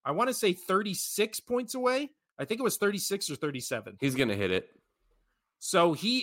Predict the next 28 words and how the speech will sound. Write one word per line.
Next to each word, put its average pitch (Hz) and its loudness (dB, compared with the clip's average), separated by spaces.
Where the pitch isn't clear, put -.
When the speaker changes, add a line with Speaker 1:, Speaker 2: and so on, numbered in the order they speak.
Speaker 1:
is 180 4
thirty-seven 233 4
points 214 0
away 160 0
from 214 6
the 185 2
all-time 185 4
record, 151 0
which 156 -6
means 185 -2
he 185 -4
would 165 2
obviously 170 2
have 165 -2
to 156 -12
score 156 -6
thirty-eight 165 -2
points. 107 -10
No, 175 2
I 139 -4
think 392 -2
it's - -2
thirty-six. 170 -8
I 135 -6
should 180 -2
have, 160 -2
again, 160 -4
we're 143 -6